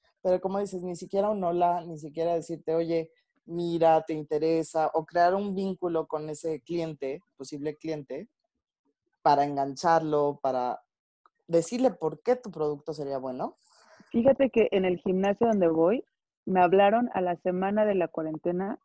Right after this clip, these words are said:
Speaker 2: y me dijeron, "Tenemos una promoción anual, es, es de tanto, eh, ¿la quieres?". Es que si no se va a acabar, ¿eh? Yo me quedé, dije,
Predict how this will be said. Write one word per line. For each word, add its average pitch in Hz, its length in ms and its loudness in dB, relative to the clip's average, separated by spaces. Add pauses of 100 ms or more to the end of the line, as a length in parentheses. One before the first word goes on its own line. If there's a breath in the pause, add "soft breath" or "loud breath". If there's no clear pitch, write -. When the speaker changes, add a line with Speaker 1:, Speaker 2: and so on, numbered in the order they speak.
(300)
Speaker 2:
y 180 220 0
me 170 120 0
dijeron, 165 460 0 (440)
"Tenemos 269 360 6
una 277 160 6
promoción 208 400 0
anual, 208 420 2
es, 185 160 4 (160)
es 214 140 4
de 196 100 4
tanto, 214 480 0 (220)
eh, 185 260 2
¿la 190 180 4
quieres?". 226 360 4
Es 240 100 0
que 254 100 2
si 233 80 4
no 208 120 4
se 220 100 2
va 208 60 10
a 196 40 6
acabar, 190 360 4
¿eh? 185 180 0 (1200)
Yo 185 300 2
me 240 120 2
quedé, 208 220 4
dije, 202 360 2